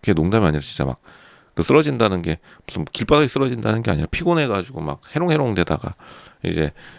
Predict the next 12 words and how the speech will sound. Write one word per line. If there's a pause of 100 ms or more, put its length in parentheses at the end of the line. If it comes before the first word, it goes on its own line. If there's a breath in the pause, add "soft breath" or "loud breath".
임원
정도
달고서 (260 soft breath)
갑자기
또
약간
요양
모드로 (360)
컨셉
바뀌시는
경우도
많은데,